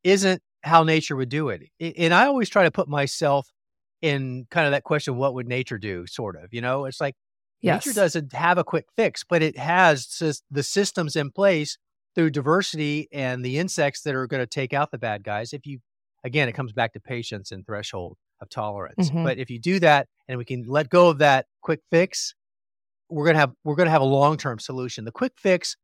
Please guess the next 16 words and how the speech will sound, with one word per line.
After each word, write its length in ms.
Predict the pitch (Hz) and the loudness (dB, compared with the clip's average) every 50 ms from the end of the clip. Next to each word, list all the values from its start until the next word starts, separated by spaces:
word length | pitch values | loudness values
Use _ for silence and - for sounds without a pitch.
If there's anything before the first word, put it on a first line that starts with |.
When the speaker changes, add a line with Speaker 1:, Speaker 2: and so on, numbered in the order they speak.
| _ _ _ _ _ _ _ _ _ | _ _ _ _ _ _ _ _ _
Speaker 1:
to 100 | - 165 | -4 -2
me, 240 | 160 190 208 180 156 | 0 2 2 2 0
talking 340 | 143 - 170 156 147 - 143 | 0 0 0 0 0 -2 -4
about 180 | 135 131 127 - | -2 -2 -2 -2
the 100 | 131 110 | -4 -6
junk 280 | - 151 143 147 - | -4 -4 -4 -4 -4
food, 160 | - 156 143 | -6 -8 -6
whole 180 | 127 135 147 151 | -4 -4 -4 -4
foods 480 | 143 - 170 160 160 156 - - - - _ | -4 -4 -4 -4 -4 -4 -8 -12 -20 -20 _
scenario, 580 | - - - 160 156 160 160 165 165 165 170 175 | -14 -12 -8 -6 -4 -4 -2 -2 -2 -4 -4 -6
a, 520 | 170 _ _ _ _ _ _ _ _ - | -8 _ _ _ _ _ _ _ _ -2
Speaker 2:
Yes. 380 | 151 151 147 135 135 135 - - | 0 0 0 0 -2 -4 -4 -2
Speaker 1:
a 100 | 165 151 | -2 -2
quick 300 | - - - 233 247 _ | 0 2 2 2 2 _
fix 580 | _ - 214 208 190 147 143 - - - - - _ _ _ _ _ - | _ 2 4 6 6 6 4 0 -4 -8 -8 -10 _ _ _ _ _ 2
is 440 | 185 165 160 156 156 147 135 - | 4 6 6 6 6 4 2 -4